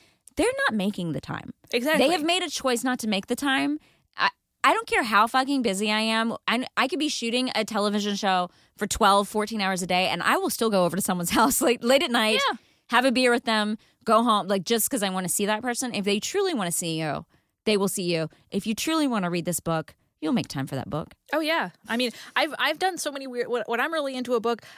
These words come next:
Speaker 2: I will prop it up in the bathroom while I am brushing my teeth.
Speaker 1: Great.
Speaker 2: So I can floss and read at the same time.
Speaker 1: Mm-hmm.
Speaker 2: I will get, you know, there's the great Whisper Sync thing on Kindle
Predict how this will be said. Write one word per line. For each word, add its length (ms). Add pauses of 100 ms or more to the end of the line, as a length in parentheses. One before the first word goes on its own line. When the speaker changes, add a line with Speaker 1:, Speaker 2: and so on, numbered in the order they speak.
Speaker 2:
I 160
will 120
prop 320
it 40
up 120
in 100
the 60
bathroom 420
while 180
I 120
am 80
brushing 320
my 80
teeth. 400
Speaker 1:
Great. 260
Speaker 2:
So 140
I 160
can 160
floss 420
and 160
read 240
at 80
the 80
same 220
time. 420
Speaker 1:
Mm-hmm. 320
Speaker 2:
I 140
will 160
get, 260
you 140
know, 100
there's 260
the 100
great 280
Whisper 420
Sync 520
thing 240
on 220
Kindle 580